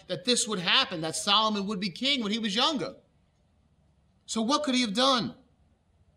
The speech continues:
He knew his position. He knew he's old. He knew he's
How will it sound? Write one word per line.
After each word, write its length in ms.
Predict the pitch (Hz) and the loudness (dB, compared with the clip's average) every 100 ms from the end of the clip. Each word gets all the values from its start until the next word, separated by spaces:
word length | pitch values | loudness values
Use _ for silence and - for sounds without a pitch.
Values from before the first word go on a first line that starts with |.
| _ _ _ _ _ _ _ _ | _ _ _ _ _ _ _ _
He 180 | - 247 | -4 0
knew 240 | 294 277 | 2 2
his 160 | 226 - | 0 -2
position. 480 | 208 170 190 - | -6 -2 -2 0
He 100 | 190 | 0
knew 220 | 233 254 254 | 0 0 2
he's 220 | 240 180 | 0 0
old. 340 | 202 208 190 | -2 -2 -2
He 100 | 226 | -4
knew 160 | 240 262 | -2 0
he's 320 | 240 196 175 | 0 0 -6